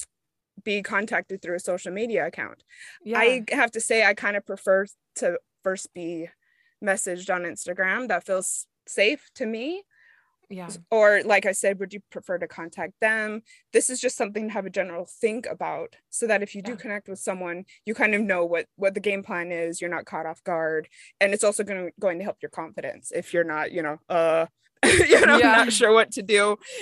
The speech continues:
Speaker 1: And also, I'm, you know, be prepared to say no as well. So what, what
Speaker 2: Yeah.
Speaker 1: is your preferred way to get in touch with someone?
Speaker 2: Yeah, and,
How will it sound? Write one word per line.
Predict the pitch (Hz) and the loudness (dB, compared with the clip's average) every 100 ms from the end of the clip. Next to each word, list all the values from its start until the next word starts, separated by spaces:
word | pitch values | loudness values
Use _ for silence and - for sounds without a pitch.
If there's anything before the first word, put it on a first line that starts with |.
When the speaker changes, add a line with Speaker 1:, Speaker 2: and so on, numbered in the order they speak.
| 311 | -2
Speaker 1:
And | 214 196 185 175 - | 2 2 -2 -8 0
also, | 202 202 | 2 2
I'm, | 135 185 160 | 0 0 -6
you | 165 | -8
know, | 151 - | -8 -8
be | 175 | -10
prepared | - 165 147 | -6 -6 -6
to | |
say | - 160 | -6 -4
no | 165 160 | -2 -2
as | 156 156 | -2 -2
well. | 214 175 156 - - - _ | 0 0 0 -4 -16 -20 _
So | - 175 156 - _ | -4 -2 -4 -8 _
what, | 214 202 | 4 4
what | - 226 | 4 2
Speaker 2:
Yeah. | 220 | 2
Speaker 1:
is | 214 | 2
your | 202 | 0
preferred | 196 190 - 170 | 0 -6 -2 -2
way | - 147 151 _ _ | 0 -4 -4 _ _
to | - 156 | -6 -4
get | 143 | -2
in | 143 165 | -4 -8
touch | - - | -12 -12
with | 196 | -16
someone? | - - 220 _ _ _ | -16 -18 -20 _ _ _
Speaker 2:
Yeah, | - 277 | -6 -6
and, | 233 240 262 233 | -4 -6 -6 -6